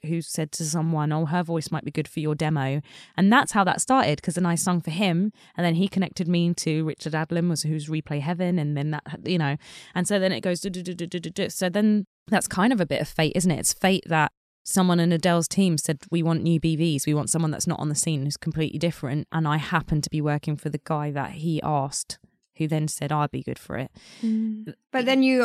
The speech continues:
Speaker 2: were working in all those situations, and if you hadn't put something out on MySpace
Speaker 1: That's
Speaker 2: in the first
Speaker 1: true.
Speaker 2: place, then that bit of work also helped you there.
Speaker 1: I think, yeah, I just think we'll never know. I think things just play hand in hand. And I definitely think,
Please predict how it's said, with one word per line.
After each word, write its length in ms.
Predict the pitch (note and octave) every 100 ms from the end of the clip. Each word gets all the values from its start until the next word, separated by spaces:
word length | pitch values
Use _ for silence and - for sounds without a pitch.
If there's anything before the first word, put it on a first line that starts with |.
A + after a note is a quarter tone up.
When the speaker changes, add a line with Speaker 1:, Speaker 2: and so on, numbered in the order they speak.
| G#3+
Speaker 2:
were 140 | A3
working 440 | G#3+ B3+ C#4 A#3 G3+
in 140 | G3+
all 120 | G3+
those 200 | G3+ F#3+
situations, 760 | - - G#3 G#3+ A3 G3+ F#3 F#3
and 100 | F#3+
if 60 |
you 80 | F#3
hadn't 240 | F#3+ F#3 G3
put 140 | F#3+
something 240 | F#3+ F#3
out 160 | F3+ F#3
on 140 | F#3
MySpace 920 | F#3 G#3+ G#3+ G#3+ - G3+ B3 - - _ _
Speaker 1:
That's 200 | E3+ G3+
Speaker 2:
in 40 |
the 60 | -
first 240 | G#3 G3+
Speaker 1:
true. 80 | D#3+
Speaker 2:
place, 280 | F3 G#3 A3
then 500 | A#3 A3+ A3+ G#3+ G3+ _ - - _
that 180 | A3+ G3+
bit 120 | -
of 140 | G#3
work 540 | G3+ A#3 - - - _ _ _ _ _ - - - _
also 320 | A#3 B3 G3+
helped 340 | F#3 F3+ - -
you 120 | -
there. 180 | - G3 _ _ _ -
Speaker 1:
I 60 |
think, 220 | F#3+ C4 A#3
yeah, 240 | B3 F3+
I 60 | G#3
just 180 | D4+ -
think 160 | C4
we'll 80 | G3+
never 220 | G3 F3
know. 240 | F#3+ F#3+ E3
I 80 |
think 260 | E3 G3 -
things 300 | F#3+ F#3 -
just 200 | - -
play 400 | - D#3+ D#3+ D#3 -
hand 280 | - E3+ D#3+
in 80 | D#3
hand. 420 | D#3+ D#3 D3 D3
And 120 | -
I 80 | F3
definitely 400 | F3+ - - E3+
think, 520 | - E3 D#3 - -